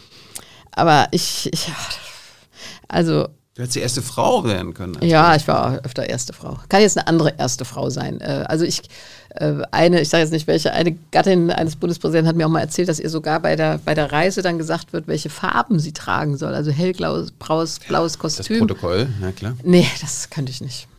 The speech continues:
Speaker 1: Also das, das, ich bin sehr dankbar. Also ich bin sehr dankbar für die Freiheit, in der ich zurzeit leben kann. Also ich kann sagen, ich komme hierher oder ich komme nicht hierher. Also
Speaker 2: Ja.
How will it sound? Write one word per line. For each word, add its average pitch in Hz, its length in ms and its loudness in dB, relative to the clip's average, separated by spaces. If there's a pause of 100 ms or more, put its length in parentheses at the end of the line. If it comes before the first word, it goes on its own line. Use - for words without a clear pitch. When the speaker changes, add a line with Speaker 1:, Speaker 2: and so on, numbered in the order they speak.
Speaker 1:
Also 165 160 0
das, 180 240 -2
das, - 500 -4 (640)
ich - 140 -14
bin 269 160 2
sehr 247 220 4
dankbar. 233 400 2
Also 180 140 -2
ich 180 100 -10
bin 214 120 2
sehr 247 360 0
dankbar 214 400 0
für 170 120 -8
die 170 100 -4
Freiheit, 170 420 -2
in 151 100 -6
der 147 160 -4
ich - 300 -12 (260)
zurzeit 165 360 -4
leben 170 260 0
kann. 147 180 -4
Also 147 140 -4
ich - 100 -10
kann 160 300 -4 (320)
sagen, 165 280 2
ich 156 120 -4
komme 170 180 2
hierher 165 240 6
oder 220 120 4
ich 156 100 -2
komme 170 140 0
nicht 208 160 0
hierher. 190 340 0
Also 165 160 -4
Speaker 2:
Ja. - 60 -2